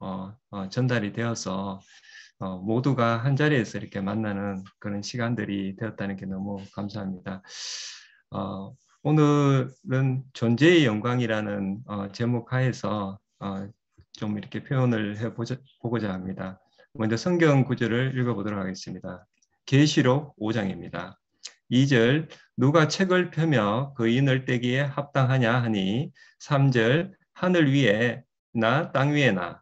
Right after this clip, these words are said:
땅 아래에 능히 책을 펴거나 보-,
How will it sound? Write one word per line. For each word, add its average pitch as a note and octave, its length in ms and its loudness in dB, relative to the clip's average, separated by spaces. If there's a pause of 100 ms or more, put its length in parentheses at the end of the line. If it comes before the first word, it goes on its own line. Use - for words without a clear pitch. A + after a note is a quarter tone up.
(100)
땅 B2+ 260 2
아래에 C#3 580 2
능히 D#3 340 2
책을 F#3 340 -2
펴거나 C3+ 720 0
보-, B2+ 360 -2